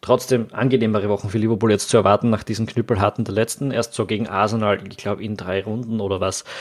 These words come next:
äh, wird's in der Liga dann wieder um viel gehen. Oder, ja, ja, versteht, was ich meine. Ähm, Chelsea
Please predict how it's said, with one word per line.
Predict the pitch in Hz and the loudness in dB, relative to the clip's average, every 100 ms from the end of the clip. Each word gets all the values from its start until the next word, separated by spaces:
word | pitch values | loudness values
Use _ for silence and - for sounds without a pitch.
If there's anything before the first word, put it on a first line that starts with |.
| - - | -14 -10
äh, | 123 107 101 | -4 0 0
wird's | 127 | 0
in | 147 127 | 2 4
der | |
Liga | 120 117 117 117 104 - - | 6 6 6 6 6 0 0
dann | - 110 | 2 2
wieder | 110 117 107 | 4 4 2
um | 113 | 0
viel | 104 120 110 | -4 -2 -2
gehen. | 104 110 107 104 92 - | -2 -2 -2 -2 -6 -10
Oder, | 107 90 82 - | -6 -4 -6 -12
ja, | 104 95 98 _ | -12 -10 -14 _
ja, | 85 - _ _ - - | -16 -16 _ _ -20 -16
versteht, | - 98 92 | -8 -4 -4
was | 95 | -6
ich | - | -10
meine. | 85 - - - - - | -12 -14 -20 -20 -20 -2
Ähm, | 156 151 160 170 - _ _ _ _ - | 4 6 6 2 -4 _ _ _ _ 0
Chelsea | - 139 196 247 | 4 6 4 4